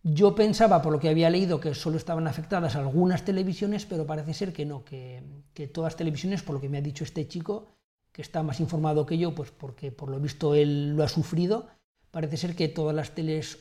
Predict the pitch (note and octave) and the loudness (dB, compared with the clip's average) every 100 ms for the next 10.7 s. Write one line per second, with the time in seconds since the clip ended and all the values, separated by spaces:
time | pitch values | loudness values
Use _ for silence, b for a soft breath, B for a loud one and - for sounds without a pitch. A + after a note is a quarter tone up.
0 | - E3 D#3 E3 G3+ - - D3+ F3 E3+ | -4 0 2 0 -4 -8 -10 -6 -6 -6
1 | - C#3+ D3 D#3 D3 C#3 C3+ C3+ D3+ D#3 | -6 -2 2 0 0 -2 -2 0 -2 -2
2 | - G3+ C4 _ _ _ - D#3+ - D3 | -4 -6 -8 _ _ _ -12 -12 -8 -6
3 | D3+ C#3+ C#3 C3+ C3 B2+ B2 C3 C#3+ C3+ | -4 -4 -8 -12 -10 -10 -8 -4 -4 -2
4 | D3 C#3 D3+ C#3+ C#3+ E3 E3+ G#3 F#3 E3 | -2 -2 -2 0 2 0 0 2 2 2
5 | D3 D#3 C#3+ C#3+ C#3+ C#3 C3 C#3 C3+ C3 | 0 0 0 0 0 0 0 -2 -2 0
6 | C#3 F#3 A3+ - _ _ F3+ E3 D#3 D3 | 2 4 2 -4 _ _ -18 -12 -8 -4
7 | D3 D#3+ E3+ D#3+ D3 D3 E3 D#3+ - D3+ | 0 2 4 4 2 -2 0 -2 -2 -4
8 | C#3+ D3+ E3+ F3 G#3+ G3+ - D#3+ F3 E3 | -2 0 0 0 0 -2 -2 0 2 0
9 | D#3+ D3+ D#3 D#3+ F#3+ F#3 D#3 C3+ C#3 C3+ | 2 2 2 2 0 -2 -2 -4 -4 -6
10 | D#3 C3 C3 C#3 D3 - | -4 -6 -6 -6 -8 -12